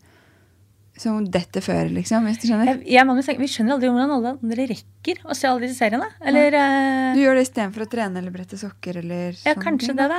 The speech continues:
Speaker 1: Eller
Speaker 2: Men brette
Speaker 1: rydde?
Speaker 2: sokker kan du gjøre samtidig som du ser på T V.
Speaker 1: Ja, det kan du.
Speaker 2: Så det er de få gangene jeg kanskje ser på T V, er jo hvis jeg skal brette noen klær.
Speaker 1: Ja. Ja, men da gjør du sikkert, eh, rydder du og gjør, altså, jeg kan jo godt sette meg og se på T V i stedet for å rydde, for eksempel.
Speaker 2: Ja.
Speaker 1: Ikke sant? Og det er
Speaker 2: Men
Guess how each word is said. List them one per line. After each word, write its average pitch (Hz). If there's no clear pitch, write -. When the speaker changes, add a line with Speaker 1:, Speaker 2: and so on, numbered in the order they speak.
Speaker 1:
Eller -
Speaker 2:
Men -
brette 233
Speaker 1:
rydde? 320
Speaker 2:
sokker 339
kan 480
du 311
gjøre 208
samtidig 196
som 202
du 190
ser 190
på 202
T 190
V. 180
Speaker 1:
Ja, 226
det 262
kan 185
du. -
Speaker 2:
Så 254
det 330
er 302
de 254
få 240
gangene 208
jeg 208
kanskje -
ser 202
på -
T 208
V, 294
er 196
jo 196
hvis -
jeg 180
skal 202
brette -
noen 208
klær. 311
Speaker 1:
Ja. 226
Ja, 269
men 277
da 294
gjør 247
du -
sikkert, 220
eh, 214
rydder 202
du 185
og 190
gjør, 180
altså, 254
jeg 269
kan 254
jo 233
godt 208
sette 240
meg 180
og 214
se 214
på 202
T 220
V 190
i 175
stedet 185
for 180
å 190
rydde, 180
for -
eksempel. 190
Speaker 2:
Ja. 254
Speaker 1:
Ikke 233
sant? 269
Og 226
det 269
er 226
Speaker 2:
Men 285